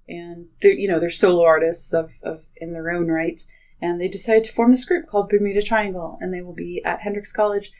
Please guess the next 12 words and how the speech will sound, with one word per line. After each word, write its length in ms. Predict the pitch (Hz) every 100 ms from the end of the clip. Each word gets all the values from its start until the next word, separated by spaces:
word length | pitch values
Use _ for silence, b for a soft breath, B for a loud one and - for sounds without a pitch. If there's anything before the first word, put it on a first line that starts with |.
| b -
this 180 | 339
Saturday, 500 | - 262 262 247 247 240
April 240 | 302 320
seventh. 360 | - 214 220 - _ _ _ _ -
Uh, 160 | 196 196
starts 280 | 226 233
at 120 | 233 233
eight 140 | -
P 160 | 233 214
M. 320 | 208 214 220 b b b
And, 540 | 202 196 190 185 185 185 -
uh, 420 | 202 180 175